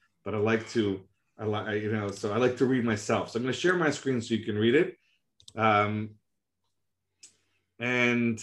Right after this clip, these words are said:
uh, I'm assuming that you can see my screen. So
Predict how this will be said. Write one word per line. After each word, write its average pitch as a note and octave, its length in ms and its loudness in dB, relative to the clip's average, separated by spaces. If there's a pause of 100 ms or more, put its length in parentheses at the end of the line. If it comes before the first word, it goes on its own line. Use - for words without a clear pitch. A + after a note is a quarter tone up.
(340)
uh, A#2 40 -8
I'm G#2 540 -6
assuming A#2 640 0
that G#2+ 180 2
you G#2+ 100 -2
can G#2 200 -2
see G2+ 200 -6
my G#2 100 0
screen. E3 460 4 (580)
So A#2+ 520 2